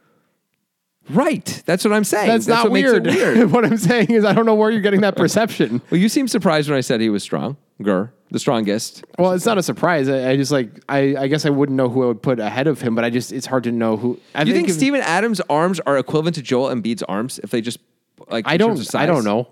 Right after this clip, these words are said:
Speaker 2: I don't know about
Speaker 1: I,
Speaker 2: that.
Speaker 1: I feel like Embiid's arms are way bigger.
Speaker 2: I, okay,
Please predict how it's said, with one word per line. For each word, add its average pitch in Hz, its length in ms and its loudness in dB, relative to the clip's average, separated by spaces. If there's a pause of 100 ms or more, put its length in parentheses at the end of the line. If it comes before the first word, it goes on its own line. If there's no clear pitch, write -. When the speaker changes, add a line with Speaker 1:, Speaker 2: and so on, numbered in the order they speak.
(200)
Speaker 2:
I 139 60 -2
don't 139 80 -2
know 131 80 0
about 110 120 0
Speaker 1:
I, 147 80 -2
Speaker 2:
that. - 60 -2
Speaker 1:
I 175 60 0
feel 226 140 -2
like 190 100 -2
Embiid's 156 340 -2
arms 120 260 -2
are 101 100 0
way 156 360 -2
bigger. 101 440 -6 (560)
Speaker 2:
I, 127 160 -2
okay, 127 520 -6